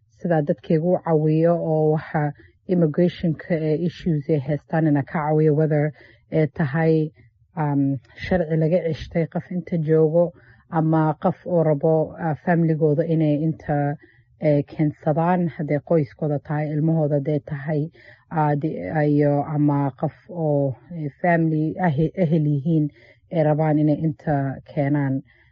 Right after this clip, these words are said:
Um, so saasaa u furay xafiiska. Aadaan ugu faraxsanahayna dadkaygu meesha u joogaan u fadhiyo, aa ahay qof oo immigration bartay, sidaa dadka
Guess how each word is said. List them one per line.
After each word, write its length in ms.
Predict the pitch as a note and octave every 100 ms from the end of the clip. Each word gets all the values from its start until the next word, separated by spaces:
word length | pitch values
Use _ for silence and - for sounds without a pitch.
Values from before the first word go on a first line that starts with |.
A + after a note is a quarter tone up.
| _
Um, 260 | D#3 D3+ D3
so 440 | - E3+ D#3 D#3
saasaa 560 | D#3 - G3 - E3 D3+
u 140 | D3 F3
furay 360 | - D#3+ D#3
xafiiska. 600 | D3 D#3 - E3+ _ - F#3 F3+ _ _ _
Aadaan 380 | F3+ F3 E3+ D#3+
ugu 200 | D3+ F3
faraxsanahayna 880 | - E3 D3+ - - F3 D#3+ D#3 D3+
dadkaygu 560 | C#3+ E3 _ D#3+ D3 D#3 E3
meesha 380 | E3 D#3+ -
u 60 | F3
joogaan 400 | D3 E3 D3+ D3+
u 80 | D#3
fadhiyo, 520 | E3 - D3 D3+ D#3 D3+ - - _
aa 160 | - D#3+ D#3+
ahay 240 | C3 E3+ D#3+
qof 240 | - D#3+ -
oo 140 | D#3+
immigration 560 | D3 D3 D#3+ D3 - D3
bartay, 440 | C#3 C#3 - D#3
sidaa 540 | C#3+ - D#3+ D3+ C#3+ C#3+ - - _ -
dadka 340 | F3 - -